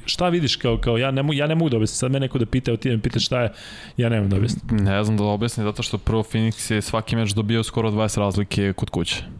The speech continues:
Speaker 1: Tako je.
Speaker 2: I logičan sled okolnosti je bio,
Speaker 1: Pričali
Speaker 2: okej,
Speaker 1: smo o prednost
Speaker 2: utakmica
Speaker 1: domaćih
Speaker 2: sedam,
Speaker 1: terena,
Speaker 2: tako
Speaker 1: tako.
Speaker 2: je, manje više ista stvar, ono što se priča jeste da Chris Paul ima povredu butine, i sad to ko-, koliko je relativno, deluje mi da je mnogo, poslednjih pet utakmica mnogo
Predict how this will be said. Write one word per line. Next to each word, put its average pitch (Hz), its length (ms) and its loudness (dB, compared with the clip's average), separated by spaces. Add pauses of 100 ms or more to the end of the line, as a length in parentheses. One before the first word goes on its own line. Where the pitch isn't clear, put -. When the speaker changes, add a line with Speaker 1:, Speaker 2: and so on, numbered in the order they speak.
(400)
Speaker 1:
Tako 87 280 -2
je. 117 60 2
Speaker 2:
I 101 40 4
logičan 101 440 0
sled 104 240 -2
okolnosti 95 460 -2
je - 20 2
bio, 110 80 2
Speaker 1:
Pričali 139 220 2
Speaker 2:
okej, 107 100 0
Speaker 1:
smo 95 100 2
o 92 40 0
prednost 117 300 2
Speaker 2:
utakmica 110 120 2
Speaker 1:
domaćih 113 240 0
Speaker 2:
sedam, 92 200 0
Speaker 1:
terena, 101 240 2
Speaker 2:
tako 95 140 2
Speaker 1:
tako. 98 280 2
Speaker 2:
je, 101 300 2 (200)
manje 104 320 2
više 104 200 2
ista 95 160 -2
stvar, 98 320 0
ono 104 140 2
što - 120 -2
se 104 120 0
priča 110 340 0
jeste 110 140 0
da 107 60 0
Chris 110 220 0
Paul 110 180 2
ima 107 160 2
povredu 101 680 2 (320)
butine, 113 560 0 (1040)
i 101 80 2
sad 95 260 0
to 98 180 0
ko-, - 220 2 (120)
koliko 98 520 2
je 92 80 2
relativno, 98 480 0
deluje 107 380 0
mi 104 120 2
da 98 120 2
je 98 60 2
mnogo, 104 280 2
poslednjih 101 380 0
pet 101 220 0
utakmica 101 420 -2
mnogo 98 440 2